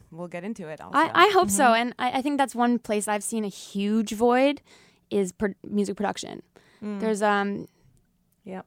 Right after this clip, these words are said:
Speaker 2: like,
Speaker 3: We hear that a
Speaker 2: purely,
Speaker 3: lot.
Speaker 2: purely female producers, or even, like, female front of house,
Speaker 3: Yeah.
Speaker 2: mixers, you know, like, female masterers.
Speaker 3: Mm-hmm.
Speaker 2: You just don't, you just don't see them. I've only ever worked with a female producer once.
Speaker 3: Yeah.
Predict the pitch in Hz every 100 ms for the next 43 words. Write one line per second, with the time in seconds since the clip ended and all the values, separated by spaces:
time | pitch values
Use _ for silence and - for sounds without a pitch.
0 | _ - 233 202 196 190 185 262 262 247
1 | 226 - 233 233 220 220 208 202 208 220
2 | 285 311 294 214 214 226 226 220 208 226
3 | 214 196 190 190 214 226 220 - 202 196
4 | 196 190 - 214 208 - 214 208 202 202
5 | 196 196 196 190 - _ _ _ - 220
6 | 202 190 180 190 220 233 226 226 226 226
7 | 214 196 208 220 220 _ _ 277 285 -
8 | 311 311 269 285 320 - 403 208 - 254
9 | 285 277 285 294 262 269 226 240 - 240
10 | 240 - 208 - 233 233 220 208 208 214
11 | 202 - _ _ _ _ _ _ - 196
12 | 180 - - - 190 185